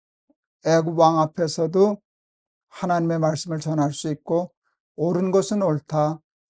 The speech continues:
그른 것은 그르다를 얘기할 수 있는 용기 있는 사람, 임금 앞에서도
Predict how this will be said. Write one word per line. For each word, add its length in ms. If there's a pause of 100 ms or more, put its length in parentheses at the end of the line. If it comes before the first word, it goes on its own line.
그른 320
것은 300
그르다를 1000
얘기할 400
수 160
있는 180
용기 300
있는 200
사람, 440 (800)
임금 340
앞에서도 720